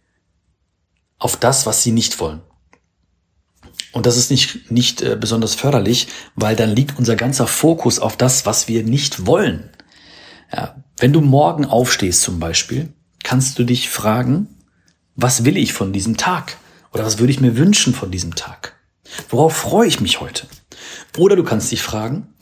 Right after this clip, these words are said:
"Was möchte ich nicht? Was möchte ich vermeiden? Worauf freue ich mich nicht?" Wenn ich dir das so sage, dann klingt das so ein bisschen fast schon surreal, ja?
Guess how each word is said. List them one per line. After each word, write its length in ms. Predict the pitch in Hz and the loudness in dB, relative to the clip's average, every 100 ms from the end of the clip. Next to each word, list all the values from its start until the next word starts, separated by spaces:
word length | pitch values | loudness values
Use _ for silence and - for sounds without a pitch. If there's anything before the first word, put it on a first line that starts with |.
| - _ - | -20 _ -4
"Was 240 | - - | 0 4
möchte 320 | 110 101 - | 2 0 -2
ich 180 | 82 - | -4 2
nicht? 380 | 104 196 - - | 2 2 -2 -2
Was 160 | 92 | 0
möchte 300 | 101 95 - | 0 0 -2
ich 100 | 85 | -4
vermeiden? 760 | - - 87 127 151 143 78 113 | -2 -2 2 4 2 2 0 2
Worauf 240 | 101 110 | 2 2
freue 220 | - 113 | 2 0
ich 140 | 120 135 | 2 2
mich 180 | 131 - | 0 4
nicht?" 400 | 302 - - - _ _ _ _ _ _ _ _ - - _ _ - - - _ _ _ _ _ _ _ - - | 2 2 -4 -8 _ _ _ _ _ _ _ _ -20 -20 _ _ -20 -20 -20 _ _ _ _ _ _ _ -20 -4
Wenn 100 | 120 | 2
ich 80 | 127 | 4
dir 80 | 143 | 4
das 100 | - | 4
so 100 | 139 | 4
sage, 580 | 147 190 139 165 - - | 4 2 0 -2 -4 -10
dann 320 | - 104 - | -8 -6 -6
klingt 240 | - 147 143 | -4 -4 0
das 140 | 131 | 0
so 60 | 120 | 0
ein 60 | |
bisschen 560 | 92 - - 110 101 85 - _ - | 0 0 0 -2 -4 -8 -18 _ -10
fast 320 | - 135 - | -2 0 0
schon 160 | 110 | 0
surreal, 600 | 95 135 117 92 87 127 | 2 2 2 0 0 0
ja? 220 | - 160 | -2 -2